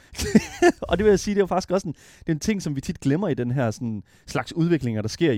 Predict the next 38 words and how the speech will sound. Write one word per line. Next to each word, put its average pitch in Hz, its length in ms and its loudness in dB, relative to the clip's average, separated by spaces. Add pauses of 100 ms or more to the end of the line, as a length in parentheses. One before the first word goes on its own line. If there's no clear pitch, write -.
(120)
industrien. 110 600 -4
Fordi 131 180 -2
ligesom 151 360 0 (360)
jeg 135 200 6
jo, 117 240 0
øh, - 300 -10
ligesom 131 240 -6
jeg 151 180 4
jo 135 140 0 (220)
gør 139 180 2
en 131 100 -2
gang 139 180 0
imellem 117 220 -2
her 139 100 0
på 120 100 -6
programmet, 120 440 -2 (340)
ja, 131 120 2 (120)
så - 160 2
er 151 120 6
der 226 80 4
jo 165 60 2
også 165 160 2
sådan, 151 140 -4
hvad 123 120 -6
kan 120 80 -8
man 120 60 -6
sige, - 160 -8
den 120 160 -2 (180)
generelle 143 440 2
gaming- 143 400 0
og 135 60 -2
tech-community, 135 720 -2
som 127 160 -6
har 156 120 -6
det 165 100 -6
med 185 60 -4
at - 120 -6
grine 208 400 -2